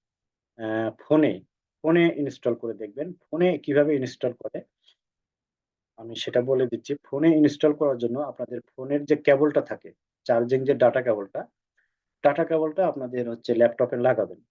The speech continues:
এবং ল্যাপটপে লাগানোর আগে এখানে কিছু, মানে, সেটিং এ কিছু কাজ করে নিতে হয় ফোনের। সেটা হলো ফোনের থেকে আপনারা যাবেন about ফোনে, যাদের যে ফোনটা থাকে ওই ফোনের কিভাবে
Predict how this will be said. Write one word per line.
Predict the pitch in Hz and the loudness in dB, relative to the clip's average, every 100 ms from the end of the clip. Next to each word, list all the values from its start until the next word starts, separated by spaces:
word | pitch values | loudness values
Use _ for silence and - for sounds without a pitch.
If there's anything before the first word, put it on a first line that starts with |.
| _ _ | _ _
এবং | 104 107 107 | -20 -16 -4
ল্যাপটপে | 131 135 165 180 | -2 -2 -4 0
লাগানোর | 160 143 143 143 - | 2 4 2 -2 -6
আগে | 127 127 165 - _ _ - | -6 -4 -4 -6 _ _ -10
এখানে | 123 117 113 127 123 | -6 -6 -6 -6 -6
কিছু, | 123 117 123 - _ _ _ 113 | -6 -6 -6 -8 _ _ _ -18
মানে, | 113 113 110 110 117 _ _ - | -10 -10 -8 -10 -14 _ _ -6
সেটিং | 135 131 | -4 -2
এ | 135 | -4
কিছু | 131 - | -4 -8
কাজ | - 143 - | 0 0 0
করে | - 110 | -4 -2
নিতে | 107 104 | -6 -8
হয় | 120 143 _ _ | -10 -12 _ _
ফোনের। | 123 113 127 - _ - - _ - _ _ | -8 -4 -4 -8 _ -20 -20 _ -20 _ _
সেটা | - 139 143 | -10 -2 0
হলো | 147 151 160 | 4 4 2
ফোনের | - 139 139 135 131 | -2 -4 0 0 0
থেকে | 127 156 | -4 0
আপনারা | 147 123 123 123 | 0 0 -2 -2
যাবেন | 120 117 113 120 - | 0 -2 -4 -8 -4
about | 127 123 123 | 0 2 0
ফোনে, | - 110 123 202 - 127 | -4 -12 -12 -14 -18 -4
যাদের | 123 120 123 117 | 2 2 2 -2
যে | 123 123 | 0 0
ফোনটা | 131 120 | -2 -6
থাকে | 123 117 - | -6 -8 -8
ওই | - 143 | -6 -8
ফোনের | 143 147 147 147 143 | -8 -2 2 2 0
কিভাবে | 147 143 147 | -6 -2 2